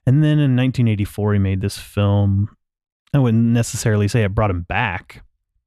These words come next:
There would be later films that would bring him a little bit back. But, um, it's an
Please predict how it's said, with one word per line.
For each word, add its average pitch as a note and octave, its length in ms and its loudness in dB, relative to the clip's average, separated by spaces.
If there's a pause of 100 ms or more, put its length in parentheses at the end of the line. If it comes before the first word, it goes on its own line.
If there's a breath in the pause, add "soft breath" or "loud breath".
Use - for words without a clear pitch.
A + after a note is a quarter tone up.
(260)
There A#2+ 100 2
would A2+ 100 2
be A2 100 2
later G#2 300 2
films G2 360 0
that A2 80 -2
would A2+ 140 -2
bring A2 160 2
him G2+ 120 2
a G#2 60 2
little A2 160 2
bit G#2 200 -4
back. F#2+ 500 -8 (800)
But, A2 220 2
um, G2 480 2 (640)
it's A#2+ 120 -2
an - 80 -4